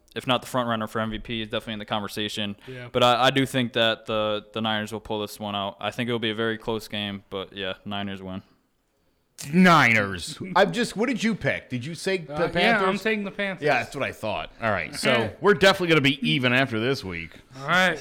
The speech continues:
Speaker 2: we shall see. Then the Browns go to Foxborough to take on the New England Patriots.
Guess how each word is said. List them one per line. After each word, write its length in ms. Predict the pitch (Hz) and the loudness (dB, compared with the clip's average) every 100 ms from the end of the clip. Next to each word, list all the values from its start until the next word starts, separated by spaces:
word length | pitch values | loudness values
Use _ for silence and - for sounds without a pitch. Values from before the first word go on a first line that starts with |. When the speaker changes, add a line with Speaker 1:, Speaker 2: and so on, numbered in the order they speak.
| 147 151 | -8 -6
Speaker 2:
we 240 | 165 185 | -2 -2
shall 320 | 185 190 185 | 2 4 4
see. 460 | 185 214 196 165 - _ _ _ _ | 4 0 0 -2 -8 _ _ _ _
Then 520 | 156 196 214 214 208 - | 2 6 6 6 2 -6
the 200 | 180 190 | -2 -2
Browns 600 | 160 202 226 233 233 220 | 2 4 6 6 2 -2
go 200 | - 202 | 2 2
to 120 | 202 180 | 2 -2
Foxborough 760 | - 220 214 - 202 202 196 - | 4 4 4 0 2 4 2 0
to 60 | |
take 220 | 196 185 | 0 2
on 140 | 190 180 | 2 2
the 80 | 170 | 0
New 160 | 196 | 0
England 280 | 190 180 170 | 0 0 -2
Patriots. 540 | 202 196 190 185 180 | -2 -2 -2 -2 -4